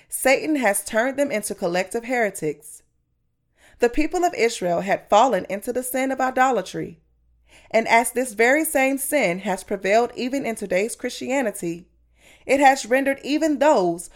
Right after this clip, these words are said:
who believe in God's love to be accursed. Like this, the collective heresy begun by Jeroboam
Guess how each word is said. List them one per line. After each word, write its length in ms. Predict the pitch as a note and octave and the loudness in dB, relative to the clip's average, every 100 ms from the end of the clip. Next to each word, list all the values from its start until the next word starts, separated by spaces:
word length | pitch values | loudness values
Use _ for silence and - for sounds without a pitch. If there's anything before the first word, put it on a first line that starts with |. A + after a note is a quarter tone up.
| _ - | _ -6
who 140 | C4+ | 2
believe 420 | A#3+ B3 C#4+ G#3 | 4 2 0 -2
in 120 | F#3+ | -4
God's 400 | F#3 F#3+ G#3+ - | 0 2 2 0
love 280 | A3 A#3 E3+ | 2 4 4
to 120 | - F#3 | -2 -4
be 160 | F3+ | -4
accursed. 640 | G3+ B3+ G3+ D#3 - - _ _ _ _ _ _ _ _ _ - - - | -4 0 0 -2 -8 -16 _ _ _ _ _ _ _ _ _ -20 -20 2
Like 360 | G3+ C#4 D#4 | 6 6 4
this, 520 | E4 C4 D#3+ - - - _ _ _ _ | 2 4 4 0 -12 -18 _ _ _ _
the 140 | A3+ | 0
collective 600 | - A#3 A3 C#4+ E4+ E4 | 4 4 6 4 2 -2
heresy 520 | D#4 D4+ G#3 - F3 | 4 4 4 0 -6
begun 420 | F3 F3+ F3+ G3 A#3 | -6 -6 0 0 2
by 200 | A#3+ A#3+ | 2 2
Jeroboam 760 | F#3+ A#3+ A3+ C4+ G#3 E3+ | 0 0 0 0 0 -2